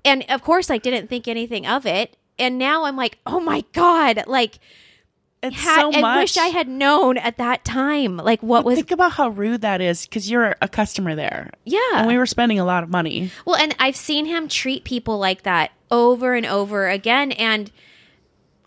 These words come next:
Speaker 1: it's just bizarre because, like, the way he talks, like, you would think, like, I feel like before he started all this, like, he manifested having his own bar, even before Tom Tom, let's say before,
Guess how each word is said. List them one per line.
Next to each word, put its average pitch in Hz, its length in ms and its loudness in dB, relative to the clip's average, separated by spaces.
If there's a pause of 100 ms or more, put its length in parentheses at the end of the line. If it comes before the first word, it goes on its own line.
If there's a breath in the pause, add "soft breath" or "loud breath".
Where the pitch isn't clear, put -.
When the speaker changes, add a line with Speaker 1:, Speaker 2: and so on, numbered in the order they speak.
Speaker 1:
it's 294 180 0
just 415 240 -2
bizarre 294 320 2
because, 302 240 -2
like, 247 180 -2
the 240 100 -2
way 262 180 0
he 277 200 -6
talks, 190 540 0
like, 262 160 -2
you 277 80 0
would 320 180 2
think, 277 240 -2
like, 220 260 0
I 302 100 2
feel 349 240 -2
like 359 240 0 (240 loud breath)
before 240 360 2
he 247 140 -2
started 208 400 0
all 214 160 2
this, 220 220 -2
like, 202 140 -2
he 240 140 -2
manifested 202 680 0
having 196 320 2
his 202 180 -2
own 190 220 0
bar, 180 280 0
even 330 360 0
before 247 360 2
Tom 180 320 -2
Tom, 170 220 -2
let's 202 140 -4
say 247 100 2
before, 233 260 0